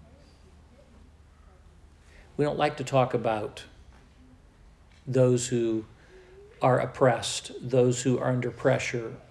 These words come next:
by the demonic world, those who have opened themselves up to that world. There are people who've given themselves over to that, and they need Jesus.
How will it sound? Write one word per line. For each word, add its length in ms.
by 160
the 120
demonic 500
world, 360
those 440
who 120
have 180
opened 380
themselves 580
up 220
to 80
that 280
world. 380
There 120
are 40
people 320
who've 220
given 240
themselves 480
over 560
to 220
that, 360
and 140
they 80
need 200
Jesus. 540